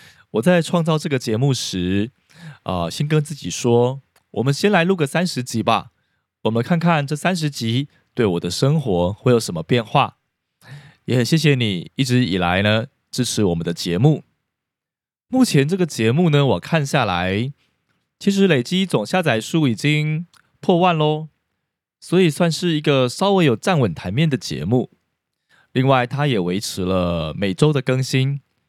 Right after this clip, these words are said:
对于一个全职上班族的我来说，嗯，还真是不容易呢。可是呢，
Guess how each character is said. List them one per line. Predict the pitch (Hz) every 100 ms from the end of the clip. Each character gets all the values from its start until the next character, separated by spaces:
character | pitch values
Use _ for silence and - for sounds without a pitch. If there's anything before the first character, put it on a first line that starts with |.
| _ _ _ _ -
对 | 143
于 | 120
一 | 113
个 | 127 113 110
全 | - 135
职 | 143 127
上 | 151 143
班 | 139 143
族 | 104
的 | 104
我 | 92
来 | 90 95
说， | - 147 160 - _ _ _ 147
嗯， | 180 147 101
还 | 92
真 | 104 185
是 | 196
不 | 196
容 | 165 135
易 | 175
呢。 | 131 95 - _ _ _ _ _ _ -
可 | 127
是 | 196
呢， | 170 165 170